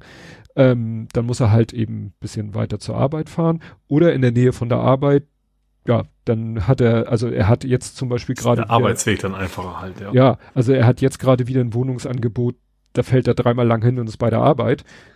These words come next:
Speaker 1: Gut, dann würde er aber wahrscheinlich sich irgendwie doch ein Fitnesscenter suchen, damit er nicht immer zu uns fahren muss, um zu trainieren.
Speaker 2: Mhm.
Speaker 1: Ne? Aber wie gesagt, so easy peasy wie die tun, ist das nicht,
Speaker 2: Nee.
Speaker 1: eine Wohnung, eine bezahlbare Wohnung zu kriegen.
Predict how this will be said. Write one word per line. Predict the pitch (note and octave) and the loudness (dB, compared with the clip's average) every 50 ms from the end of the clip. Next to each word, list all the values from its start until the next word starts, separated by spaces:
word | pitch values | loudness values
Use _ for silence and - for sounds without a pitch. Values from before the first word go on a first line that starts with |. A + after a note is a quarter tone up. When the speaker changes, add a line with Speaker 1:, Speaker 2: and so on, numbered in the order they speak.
| _ _ _ _ - | _ _ _ _ -4
Speaker 1:
Gut, | D#3 C#3+ - - - _ | -4 -4 -4 -6 -10 _
dann | - B2+ A#2 A#2+ A#2+ A2 | -4 -2 -2 -2 -2 -2
würde | B2 C#3 C#3 C3+ | 0 2 4 4
er | B2+ B2+ B2+ B2+ | 4 4 2 2
aber | B2+ B2 A#2 B2 B2 A#2+ B2 B2 B2+ B2+ B2+ A2+ | 2 0 0 2 0 0 0 0 -2 -4 -6 -6
wahrscheinlich | A#2 A#2+ - - B2 B2 A#2+ A#2+ - | -8 -6 -2 0 0 0 0 0 -2
sich | - A#2+ - - | -2 -2 -2 -2
irgendwie | C3+ B2 A#2+ A2 A#2 A#2 A#2 A2+ | -2 -2 -2 -2 -4 -4 -4 -4
doch | - - A#2+ - | -2 -4 -4 -4
ein | B2+ A#2 | -4 -6
Fitnesscenter | - - - - B2 A#2 - G#2 C3 B2+ A#2+ B2 | -6 -6 -6 -4 -4 -2 2 2 2 2 2 0
suchen, | G#2+ A2+ A#2+ G2+ A#2 | -2 -2 -2 -2 -2
damit | B2 A2+ A#2 A#2 | -2 0 2 2
er | A#2 A2+ | 2 2
nicht | A2+ - | 0 0
immer | C3+ A#2 A2+ | -2 -2 -4
zu | G#2 - C3 | -4 -4 -6
uns | B2+ A#2 - - | -6 -6 -4 -2
fahren | - C3+ A#2+ A#2 A#2 | 0 0 2 2 0
muss, | A2+ A#2 - | -2 -4 -6
um | B2+ A2 G#2 | -8 -10 -12
zu | - A2 | -12 -10
trainieren. | - - A#2+ A#2 A#2 G#2+ G2 F2+ - _ _ _ _ _ _ _ _ - - | -6 -2 -2 0 0 -2 -4 -6 -10 _ _ _ _ _ _ _ _ -20 -12
Speaker 2:
Mhm. | - C3 A#2+ A#2+ B2+ - - - _ _ _ _ - | -6 -2 -2 0 -2 -2 -6 -12 _ _ _ _ -12
Speaker 1:
Ne? | G#2 G2 - _ _ - - - _ _ _ _ _ _ _ _ - - - - - - - - - - - - - - - - - - | -10 -10 -12 _ _ -20 -20 -20 _ _ _ _ _ _ _ _ -20 -18 -18 -18 -16 -14 -16 -16 -16 -18 -20 -20 -20 -20 -20 -18 -6 0
Aber | - B2 A#2 A#2+ G#2+ | 2 4 4 4 2
wie | A2 G#2+ | 2 2
gesagt, | A2+ G#2+ G#2+ G#2+ A2 - - | 2 2 2 2 0 0 -2
so | - A2 A2 C#3 - | -6 -4 -4 -4 -2
easy | - C3 B2+ A2 A2 B2 | 0 0 0 0 0 -2
peasy | G#2 - - B2+ C3+ D3 D#3+ E3 D3 C3+ | -4 -4 -2 -2 0 0 0 -2 -2 -2
wie | D3 C3+ | -4 -6
die | A#2 B2+ C3 C3+ C3 | -4 -4 -4 -4 -4
tun, | - - C#3 C3+ C3+ C3+ | -6 -4 -2 0 0 -2
ist | - C#3 - - | -2 -4 -2 0
das | C3 B2 - - | 0 2 2 2
nicht, | C3+ C#3+ G2+ G2 | 2 2 2 0
Speaker 2:
Nee. | F#2 F#2 | -6 -8
Speaker 1:
eine | F2+ A2+ A2 A2+ G#2 G2 | -6 -4 -4 -4 -2 -2
Wohnung, | A#2 A#2+ A#2+ A2 A2 G#2+ G#2 G2 - | 0 0 0 0 0 -2 -4 -4 -4
eine | A#2 G2+ | -4 -2
bezahlbare | A2 G2+ - - A#2 A2+ G#2+ - - A2+ G#2+ G#2+ G2 G#2+ G#2 G2 | -2 -2 0 2 4 4 4 2 2 2 2 2 0 -2 -4 -6
Wohnung | A2 A2 G#2+ G#2 G2+ G2 F#2+ - | -4 -4 -4 -4 -6 -8 -8 -10
zu | - - - - | -14 -16 -16 -14
kriegen. | F#2 - - - - E2+ E2+ F2+ | -16 -16 -14 -14 -14 -14 -14 -16